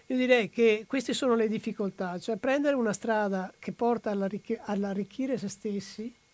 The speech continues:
no? È una strada difficile e siccome è proprio difficile, ecco che le persone che ci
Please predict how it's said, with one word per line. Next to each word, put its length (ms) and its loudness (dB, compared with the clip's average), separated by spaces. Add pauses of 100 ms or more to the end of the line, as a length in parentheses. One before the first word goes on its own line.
(180)
no? 260 -10 (720)
È 60 -8
una 140 -4
strada 300 -2
difficile 640 -4
e 300 -4
siccome 600 -4 (260)
è 120 -12
proprio 260 -4
difficile, 640 -6 (560)
ecco 320 -4
che 340 -2
le 140 -4
persone 400 -2
che 140 -4
ci 440 -6